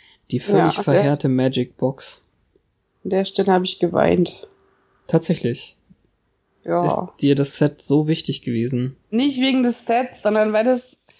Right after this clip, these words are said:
Speaker 2: aussieht wie die letzten Momente von Giles.
Speaker 1: Ja, klar. Also es ist ja auch ominös, was er sagt. Also er kann Willow sehen und die Zauberkraft, die sie übernommen hat, ähm,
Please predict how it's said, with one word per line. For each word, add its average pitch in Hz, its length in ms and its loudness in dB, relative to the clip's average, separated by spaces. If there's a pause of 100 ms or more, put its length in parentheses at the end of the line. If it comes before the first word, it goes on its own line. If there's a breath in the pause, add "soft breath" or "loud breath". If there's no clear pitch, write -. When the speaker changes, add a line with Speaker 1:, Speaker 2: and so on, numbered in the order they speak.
(580 soft breath)
Speaker 2:
aussieht 220 560 -2
wie 220 440 -2
die 220 80 -2
letzten 208 460 -2
Momente 208 460 0
von 226 240 -2
Giles. 208 760 -2 (600)
Speaker 1:
Ja, 139 340 -2 (420 loud breath)
klar. 143 400 -2
Also 135 280 0
es 127 140 -4
ist 147 200 -2
ja 110 120 0
auch 120 120 -6
ominös, 131 560 0
was 127 180 0
er 127 80 2
sagt. 127 480 -4
Also 123 640 -4 (800)
er 123 140 -2
kann 127 280 0
Willow 131 280 2
sehen 131 520 0
und 123 440 -6 (280)
die 127 100 -8
Zauberkraft, 131 640 -2
die 131 80 -2
sie 131 140 -2
übernommen 127 560 -2
hat, 135 340 -8
ähm, 131 720 -2